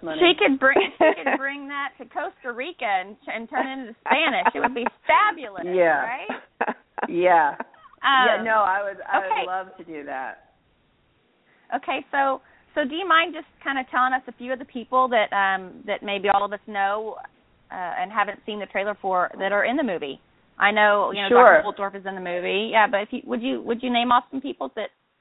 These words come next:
Speaker 2: that we could
Speaker 1: Well,
Speaker 2: hear?
Speaker 1: Doctor Holtorf is a lot more than in the movie. He is an executive producer on the film, which
Speaker 2: Right,
Speaker 1: means
Speaker 2: right.
Speaker 1: he's provided a large sum of money to help keep us going, which is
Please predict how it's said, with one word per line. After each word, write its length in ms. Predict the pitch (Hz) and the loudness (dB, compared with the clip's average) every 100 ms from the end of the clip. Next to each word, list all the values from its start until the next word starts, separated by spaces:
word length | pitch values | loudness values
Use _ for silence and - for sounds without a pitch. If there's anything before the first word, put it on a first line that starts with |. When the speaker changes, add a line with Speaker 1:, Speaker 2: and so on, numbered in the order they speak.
| - | -10
Speaker 2:
that 160 | 214 - | -10 -8
we 160 | 226 214 | -12 -10
could 140 | - 233 | -4 2
Speaker 1:
Well, 160 | 277 | 2
Speaker 2:
hear? 40 | 269 | 4
Speaker 1:
Doctor 360 | 311 453 427 | 2 2 -2
Holtorf 560 | 359 339 311 330 320 311 | 0 0 2 2 2 -2
is 80 | 247 | -6
a 60 | 233 | -6
lot 340 | 208 202 - | 0 0 0
more 200 | 214 202 | -2 -4
than 140 | 190 180 | -4 -6
in 140 | 175 | -6
the 80 | 165 | -6
movie. 420 | 165 170 151 151 | -6 -6 -8 -10
He 80 | 220 | -10
is 220 | 226 240 233 | -8 -10 -10
an 120 | 202 | -14
executive 640 | 202 - 185 214 190 190 | -12 -4 -4 -4 -6 -6
producer 640 | - 170 160 160 160 143 123 | -2 0 0 -2 -2 0 2
on 80 | 147 | 0
the 100 | 147 143 | 0 2
film, 380 | 160 147 143 147 | 4 4 2 -2
which 160 | 170 170 | -6 0
Speaker 2:
Right, 360 | 170 160 160 - _ _ _ | 6 6 6 0 _ _ _
Speaker 1:
means 100 | 294 220 | 0 2
Speaker 2:
right. 120 | - | 0
Speaker 1:
he's 100 | - | 0
provided 600 | - - 180 180 185 170 - | 2 4 6 4 4 0 -2
a 80 | 170 | -4
large 440 | 165 160 165 170 - | 0 0 0 -4 -8
sum 160 | 170 165 | -8 -8
of 140 | 160 | -10
money 360 | 160 160 151 147 | -10 -10 -10 -10
to 60 | 156 | -10
help 340 | 170 151 151 | -2 -2 -2
keep 160 | - 170 | -6 -4
us 120 | 156 - | -6 -4
going, 320 | 165 156 151 147 | 0 2 2 0
which 180 | 175 | -8
is 140 | - | -8